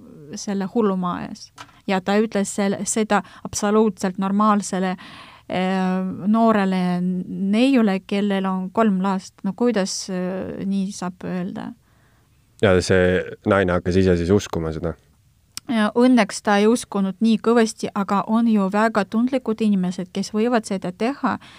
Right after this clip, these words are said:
Speaker 1: ja li-, ja tõesti hakkavad, äh, luua seda emotsiooni ja tõesti tõmbavad seda sündmuse. Või
Speaker 2: Tõmbavad ligi endale, jah?
Speaker 1: Tõmbavad ligi,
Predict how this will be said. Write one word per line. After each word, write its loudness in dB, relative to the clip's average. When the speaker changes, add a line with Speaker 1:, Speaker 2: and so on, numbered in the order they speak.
Speaker 1:
ja 0
li-, 2
ja 0
tõesti 0
hakkavad, 0
äh, -4
luua 2
seda -2
emotsiooni 0
ja -6
tõesti -4
tõmbavad -2
seda -8
sündmuse. -6
Või 0
Speaker 2:
Tõmbavad 6
ligi 2
endale, 2
jah? 2
Speaker 1:
Tõmbavad 2
ligi, 0